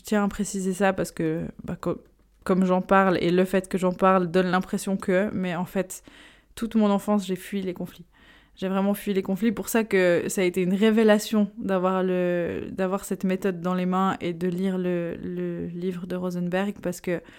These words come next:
j'étais là, mais en fait, c'est peut-être pas si horrible que ça, un conflit. Donc, euh, donc voilà.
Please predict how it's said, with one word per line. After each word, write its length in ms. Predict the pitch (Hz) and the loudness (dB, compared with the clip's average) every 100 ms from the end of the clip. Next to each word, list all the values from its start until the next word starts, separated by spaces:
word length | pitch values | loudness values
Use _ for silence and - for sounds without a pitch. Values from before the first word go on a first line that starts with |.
| - - _ | -20 -20 _
j'étais 260 | - - 196 | -16 -4 -2
là, 140 | 196 | 0
mais 180 | 196 - | 0 -2
en 120 | 185 | -6
fait, 200 | 202 196 | -6 -8
c'est 140 | - | -8
peut-être 220 | 185 190 175 | -10 -10 -8
pas 140 | 202 | -8
si 300 | - - 240 | -8 -6 -6
horrible 280 | 226 226 - | -4 -4 -4
que 100 | 202 | -6
ça, 180 | - 381 | -4 -2
un 60 | 240 | -2
conflit. 400 | 190 185 202 190 - _ - - - - _ - | -2 -4 -4 -6 -8 _ -20 -20 -20 -20 _ -6
Donc, 360 | 202 208 202 | 2 2 2
euh, 300 | 208 185 185 | 4 6 6
donc 220 | - 220 214 | 4 2 4
voilà. 260 | 220 175 | 4 2